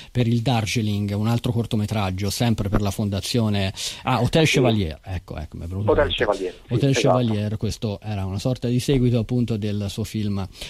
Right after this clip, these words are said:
Speaker 1: Il Treno per il Darjeeling. La mostra, eh, che si trova, eh, che è stata a Londra, adesso appunto si trova a Milano, negli spazi della Galleria Nord della Fondazione Prata, Prada, e l'ho detto come Malgioglio, Prata,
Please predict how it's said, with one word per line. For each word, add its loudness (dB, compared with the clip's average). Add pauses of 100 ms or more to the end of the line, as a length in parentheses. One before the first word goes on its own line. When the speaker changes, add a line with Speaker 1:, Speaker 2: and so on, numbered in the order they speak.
(120)
Speaker 1:
Il 2
Treno 4
per 2
il 2
Darjeeling. -2
La 4
mostra, 2
eh, -2
che 0
si -4
trova, -2
eh, -10
che -12
è -6
stata 0
a 2
Londra, 2
adesso -2
appunto -4
si -6
trova 0 (360)
a 2
Milano, 4
negli 4
spazi 0
della 2
Galleria 2
Nord 2
della -2
Fondazione -2 (380)
Prata, 2
Prada, 0
e -6
l'ho -6
detto -8
come -4
Malgioglio, -6
Prata, -4